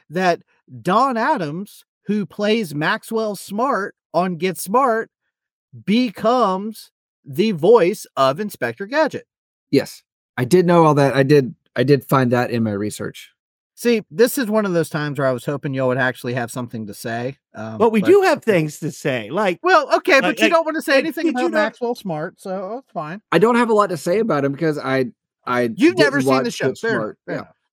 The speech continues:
Speaker 3: Well,
Speaker 2: I
Speaker 3: I
Speaker 2: saw
Speaker 3: mean,
Speaker 2: the
Speaker 3: it's
Speaker 2: movie
Speaker 3: like
Speaker 2: with Steve Carell, but
Speaker 1: Yeah, that doesn't count.
Speaker 2: Yeah, I know. That's why I didn't
Speaker 1: That's
Speaker 2: say
Speaker 1: like
Speaker 2: anything about it.
Speaker 1: watching, that's like watching the Matthew Broderick version of Inspector Gadget.
Speaker 2: Yeah.
Speaker 3: Well, I mean, it's like, I could tell you that, uh, from my research.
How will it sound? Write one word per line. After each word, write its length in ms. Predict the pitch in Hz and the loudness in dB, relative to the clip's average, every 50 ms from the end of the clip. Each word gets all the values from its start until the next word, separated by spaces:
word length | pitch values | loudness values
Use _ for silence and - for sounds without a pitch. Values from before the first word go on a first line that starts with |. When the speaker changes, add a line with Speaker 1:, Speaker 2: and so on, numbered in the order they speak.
| _ _ | _ _
Speaker 3:
Well, 240 | 226 285 294 277 240 - | -6 -6 -4 -4 -4 -2
Speaker 2:
I 40 | 170 | -2
Speaker 3:
I 20 | |
Speaker 2:
saw 160 | 170 247 247 | 0 2 4
Speaker 3:
mean, 80 | 254 226 | 4 4
Speaker 2:
the 40 | 196 165 | 4 2
Speaker 3:
it's 40 | 170 | 2
Speaker 2:
movie 80 | 214 220 | 2 2
Speaker 3:
like 140 | 208 196 180 | 2 2 2
Speaker 2:
with 100 | 160 - | 0 0
Steve 220 | - 185 185 160 _ _ _ _ - | 0 0 0 0 _ _ _ _ -12
Carell, 240 | 175 165 151 139 135 _ _ _ _ _ _ _ - | -10 -10 -10 -12 -16 _ _ _ _ _ _ _ -8
but 240 | 143 127 123 110 - | -6 -6 -4 -6 -2
Speaker 1:
Yeah, 160 | 175 226 220 196 | 0 2 2 2
that 160 | 190 190 - | 2 0 -4
doesn't 200 | 208 190 160 156 | -6 -10 -10 -10
count. 200 | 160 156 - - _ _ _ _ _ _ _ _ | -10 -12 -12 -12 _ _ _ _ _ _ _ _
Speaker 2:
Yeah, 180 | 131 139 107 - _ _ | -18 -16 -16 -18 _ _
I 100 | - 123 | -8 -6
know. 160 | 139 143 117 - _ _ _ - | -6 -6 -8 -10 _ _ _ -18
That's 160 | 190 - - | -12 -6 -4
why 100 | 170 156 | -2 -2
I 20 | 147 | -2
didn't 120 | 143 131 | 0 2
Speaker 1:
That's 120 | 233 269 | 2 4
Speaker 2:
say 80 | 247 196 | 4 4
Speaker 1:
like 140 | - 262 - | 2 2 2
Speaker 2:
anything 100 | 151 247 | 4 4
about 120 | 247 247 226 | 4 2 2
it. 20 | 220 233 | 0 -4
Speaker 1:
watching, 140 | 214 208 - _ _ _ | -6 -6 -8 _ _ _
that's 180 | 208 214 208 - | -2 0 0 0
like 160 | 233 208 - | -2 -2 -2
watching 360 | 214 208 202 - 220 202 196 | -2 -2 -2 -4 -6 -8 -6
the 60 | 185 180 | -4 -2
Matthew 340 | 175 175 165 - 185 170 | 0 0 0 -2 -4 -4
Broderick 500 | 143 160 151 147 143 135 135 131 123 127 | -2 0 0 0 -2 -2 -4 -6 -6 -6
version 300 | - 131 131 113 117 127 | -6 -4 -4 -4 -4 -6
of 80 | 123 117 | -8 -8
Inspector 420 | 113 110 - 123 104 101 - 127 | -8 -10 -12 -14 -14 -14 -14 -10
Gadget. 300 | 139 190 196 151 180 - _ _ _ _ _ _ _ _ _ _ | -6 -4 -4 -4 -6 -8 _ _ _ _ _ _ _ _ _ _
Speaker 2:
Yeah. 120 | - 220 - _ | -14 -14 -14 _
Speaker 3:
Well, 280 | - 196 233 247 233 185 - _ _ _ _ _ _ _ _ | -12 -10 -8 -8 -10 -12 -16 _ _ _ _ _ _ _ _
I 160 | - 214 226 | -6 -2 2
mean, 180 | 240 233 220 220 | 4 4 4 4
it's 120 | 208 160 220 | 2 2 2
like, 260 | 220 196 170 - - - _ 160 175 170 156 - | 2 2 0 -2 -8 -18 _ -14 -12 -12 -12 -6
I 140 | - 202 208 | -4 -2 0
could 220 | - 214 180 - | 2 0 0 2
tell 160 | - 202 196 | 2 2 2
you 160 | 196 190 196 | 2 2 2
that, 400 | 175 175 170 160 151 147 143 - _ _ _ _ _ _ _ 139 | 2 4 4 4 4 2 0 -2 _ _ _ _ _ _ _ -6
uh, 180 | 147 139 131 127 | -4 -4 -4 -4
from 220 | - 175 165 139 | -2 -2 0 2
my 200 | 143 151 180 247 | 4 4 4 2
research. 1040 | 285 277 226 180 160 147 - - 165 143 139 139 143 - _ - - - - - | 2 2 2 2 2 0 0 0 0 0 0 0 -2 -4 _ -16 -20 -18 -20 -20